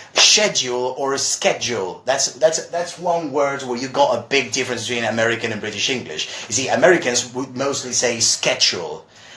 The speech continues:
and in British English you say schedule. So thank you for the question there,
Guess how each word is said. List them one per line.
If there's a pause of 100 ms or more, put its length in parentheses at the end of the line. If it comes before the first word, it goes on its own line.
(140)
and
in
British
English
you
say
schedule. (540)
So
thank
you
for
the
question
there,